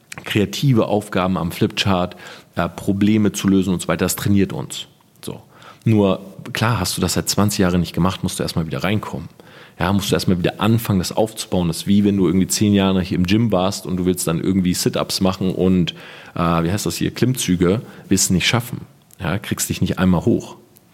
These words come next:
Und musst halt wahrscheinlich mit Gegengewicht starten und so weiter.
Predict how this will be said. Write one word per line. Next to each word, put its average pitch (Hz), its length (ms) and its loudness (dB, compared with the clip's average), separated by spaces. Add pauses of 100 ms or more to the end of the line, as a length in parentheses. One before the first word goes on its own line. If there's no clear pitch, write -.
(600)
Und 92 460 2
musst 95 200 0
halt 90 140 2
wahrscheinlich 95 380 2
mit 98 160 0
Gegengewicht 104 480 2
starten 82 360 0
und 82 140 -2
so - 80 -8
weiter. - 380 -2